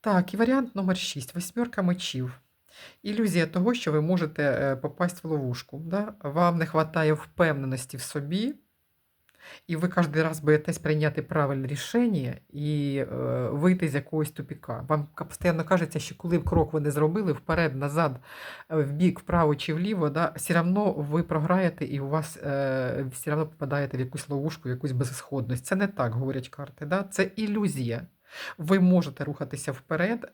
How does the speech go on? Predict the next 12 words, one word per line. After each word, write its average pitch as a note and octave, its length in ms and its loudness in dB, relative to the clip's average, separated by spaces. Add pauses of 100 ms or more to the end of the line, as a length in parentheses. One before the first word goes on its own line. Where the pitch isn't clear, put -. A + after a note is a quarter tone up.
і D3 180 0
вам D#3+ 240 4
не E3 80 0
хватає D3+ 460 0
тільки - 320 -8
впевненості F#3 760 -2
в F3+ 40 -12
собі D3+ 420 -10 (1000)
і F3+ 80 0
невміння D#3+ 520 2
прийняти D#3 540 -2
рішення. C3 520 -4